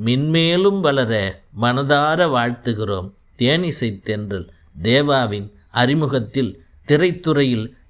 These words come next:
பின்னணி பாடகியாக வலம் வரப்போகும் யோகஸ்ரீயை நாம்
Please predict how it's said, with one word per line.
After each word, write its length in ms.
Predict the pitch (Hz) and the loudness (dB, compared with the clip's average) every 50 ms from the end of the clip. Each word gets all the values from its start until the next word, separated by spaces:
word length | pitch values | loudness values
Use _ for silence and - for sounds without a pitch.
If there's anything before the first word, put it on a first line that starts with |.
| _ | _
பின்னணி 520 | - 139 147 160 185 185 180 180 180 170 156 | 0 2 2 2 2 2 2 2 2 0 -2
பாடகியாக 1040 | 135 123 151 147 143 143 139 143 135 117 107 127 127 123 123 123 123 - 127 113 101 | -2 -2 0 0 0 2 2 0 0 0 0 0 2 2 2 0 0 -2 -4 -4 -2
வலம் 400 | 104 123 127 143 160 165 156 147 | 0 0 2 2 2 2 0 0
வரப்போகும் 720 | 143 143 135 139 139 123 127 - 127 127 127 131 123 110 | 0 0 0 0 -2 -4 -4 -4 -4 -4 -2 -2 -4 -4
யோகஸ்ரீயை 1000 | 104 110 120 135 160 170 160 165 160 - - - 139 127 123 120 120 117 113 101 | -2 0 2 2 2 2 2 -2 -2 -4 -2 -2 0 2 2 2 2 0 -2 -2
நாம் 560 | 95 98 98 107 123 143 143 139 113 104 - | -4 -6 -4 0 0 0 0 -2 -4 -8 -10